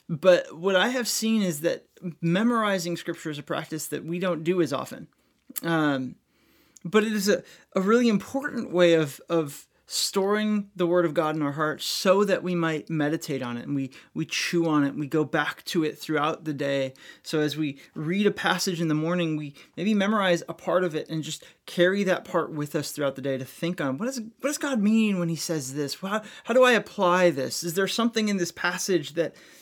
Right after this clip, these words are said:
that I feel like, uh, challenges the way that I live and, and, and I need to change based on what I have read and memorized?" And so we're, again, supposed to store the word of God in our heart, not read it, set it aside, and move on,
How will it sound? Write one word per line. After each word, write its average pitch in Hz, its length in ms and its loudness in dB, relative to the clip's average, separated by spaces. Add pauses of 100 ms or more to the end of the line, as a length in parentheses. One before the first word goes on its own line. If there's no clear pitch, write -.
(100)
that 160 120 -4
I 170 100 2
feel 190 260 0
like, 170 300 4 (520)
uh, 165 220 -2
challenges 185 720 0
the 165 100 0
way 165 160 4
that 170 100 2
I 160 120 0
live 160 260 2
and, 147 220 0
and, - 340 -8
and 180 140 -4
I 175 240 -2
need 214 220 0
to 180 80 -10
change 220 480 0
based 170 260 -4
on 160 160 -2
what 175 160 2
I 170 80 4
have 160 260 -2 (240)
read 165 380 6
and 151 220 -4
memorized?" - 720 -6 (160)
And 208 120 0
so 202 120 2
we're, 196 220 4 (220)
again, 202 460 2 (560)
supposed 196 500 0
to 175 80 0
store 214 640 4
the 202 100 2
word 185 160 0
of 151 120 2
God 147 200 2
in 143 80 0
our 139 100 0
heart, 131 280 -4
not 151 500 -2
read 196 220 0
it, 233 260 0
set 170 280 0
it 202 80 -4
aside, 175 400 4
and 160 120 0
move 151 200 -4
on, 175 400 2